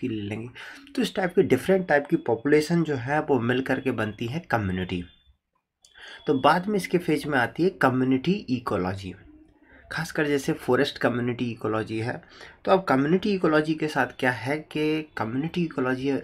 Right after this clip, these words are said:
आईएफएस वालों को तो स्टडी करनी होती है, लेकिन यहाँ अपने सिलेबस में इस टाइप का कुछ मेंशन है नहीं। और अगर आपका एनवायरमेंटल साइंस ऑप्शनल है तो वहाँ पर आपको कम्युनिटी इकोलॉजी थोड़ा देख लेना है। कम्युनिटी इकोलॉजी में बहुत कुछ नहीं है, जो बेसिक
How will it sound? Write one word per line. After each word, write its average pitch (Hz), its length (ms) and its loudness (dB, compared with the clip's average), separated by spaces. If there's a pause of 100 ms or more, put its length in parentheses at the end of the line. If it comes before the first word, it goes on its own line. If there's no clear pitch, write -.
आईएफएस 131 360 0
वालों 127 260 0
को 131 100 -8
तो 127 140 -2
स्टडी 110 300 -4
करनी 104 340 -4
होती 151 240 -4
है, 165 60 0
लेकिन 170 300 -2
यहाँ 131 480 0
अपने 151 260 -4
सिलेबस 127 480 -2
में 135 80 -2
इस 131 120 -6
टाइप 110 200 -4
का 131 60 0
कुछ 135 180 -2
मेंशन 117 360 -2
है 107 200 -4
नहीं। 87 160 -4 (960)
और 151 200 6
अगर 156 360 0 (220)
आपका 127 340 0
एनवायरमेंटल 131 680 0
साइंस 123 480 -6 (380)
ऑप्शनल 139 440 -2
है - 260 -10 (300)
तो 165 100 0
वहाँ 147 240 0
पर 180 120 -4
आपको 151 320 -6
कम्युनिटी 131 520 -2
इकोलॉजी 113 440 -2
थोड़ा 151 240 -6
देख 101 240 -4
लेना 92 260 -6
है। 95 80 -8
कम्युनिटी 151 380 0
इकोलॉजी 139 400 -2
में 135 80 -4
बहुत 123 200 -4
कुछ 131 240 -8
नहीं 110 140 -6
है, 196 100 -6
जो 196 180 2
बेसिक 143 340 -2